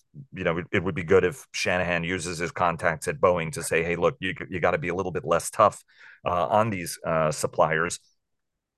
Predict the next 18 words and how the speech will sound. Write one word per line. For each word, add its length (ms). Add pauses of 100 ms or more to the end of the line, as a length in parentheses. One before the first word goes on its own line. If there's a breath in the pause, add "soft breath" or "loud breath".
(140)
Again, 420 (200)
you 120
know, 120
G 220
K 240
N, 400
uh, 360 (300 loud breath)
obviously 400
one 140
of 80
the 40
most 200
storied 340
names 320
in 80
aerospace 500
as 160
well, 320